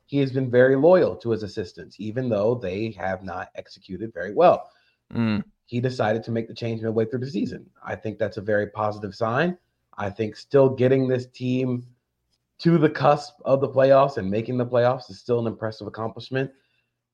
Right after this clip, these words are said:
Speaker 1: I just think there's something to always, and I get kind of the, "Oh, you're gonna end up in Q B purgatory"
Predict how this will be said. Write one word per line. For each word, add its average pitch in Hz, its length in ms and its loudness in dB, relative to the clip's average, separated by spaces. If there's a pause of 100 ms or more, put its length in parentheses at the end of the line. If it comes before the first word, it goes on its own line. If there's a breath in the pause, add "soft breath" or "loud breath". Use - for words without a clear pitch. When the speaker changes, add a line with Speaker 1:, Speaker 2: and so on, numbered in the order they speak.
(140)
Speaker 1:
I 135 100 4
just 147 360 -4
think 170 320 2
there's 139 500 2
something 135 540 -4
to 123 460 -2 (100)
always, 123 1040 2 (1400)
and 180 100 2
I 208 60 6
get 190 560 4
kind 160 260 -2
of 147 100 2
the, 131 240 4
"Oh, 147 200 6
you're 131 120 2
gonna 123 140 -2
end 131 220 -4
up 131 160 0
in 104 80 -8
Q - 180 -12
B 123 160 -6
purgatory" 135 960 -6